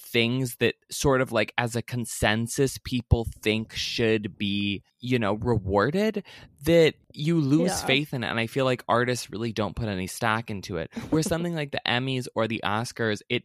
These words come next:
Speaker 1: feels like a lot of the times the stuff that's getting nominated, the stuff that's winning, even if you might squabble with it, like, has an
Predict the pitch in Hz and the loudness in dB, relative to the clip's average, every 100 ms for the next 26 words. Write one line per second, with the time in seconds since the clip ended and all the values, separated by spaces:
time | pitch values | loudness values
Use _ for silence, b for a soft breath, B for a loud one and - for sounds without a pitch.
0 | - 139 135 139 123 - 113 110 113 113 | -2 -2 0 -2 -4 -4 0 0 -2 -8
1 | 113 110 107 98 98 - B B _ - | -6 -4 -2 -4 -8 -14 B B _ -18
2 | 113 127 - - 139 - 151 - 131 117 | -6 -4 -4 -2 -4 -2 -8 -6 -6 -4
3 | 110 98 101 101 98 104 - 123 - 113 | -2 -2 -2 -4 -6 -8 -8 -8 -8 -16
4 | - 104 107 101 98 95 - b b _ | -12 -6 -4 -4 -6 -10 -16 b b _
5 | _ 175 202 208 196 160 143 117 - - | _ -4 -2 -2 -4 -6 -6 -6 -6 -6
6 | 113 104 117 143 147 160 - 113 - - | -2 0 0 -4 -4 -4 -4 -4 -4 -10
7 | 127 123 117 113 | -2 -2 -2 -6